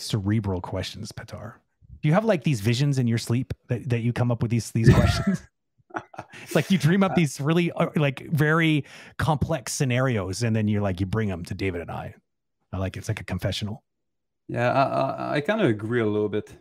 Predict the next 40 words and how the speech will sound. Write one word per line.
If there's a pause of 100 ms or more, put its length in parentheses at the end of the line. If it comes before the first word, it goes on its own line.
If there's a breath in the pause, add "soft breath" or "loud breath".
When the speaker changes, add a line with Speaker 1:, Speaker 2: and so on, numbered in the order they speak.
Speaker 2:
that, (300)
uh,
on
the
workplace
to
say,
like,
"We
are
family,"
i-, (240)
it's
a
little
bit
pushed.
It's
a
little
Speaker 1:
Mm.
Speaker 2:
bit, (140)
uh, (260)
not
re-, (680 soft breath)
I
mean,
for,
for
me,
family (160)
is, (280)
you
know,
you're
kinda, (280)
you're
stuck
with
them.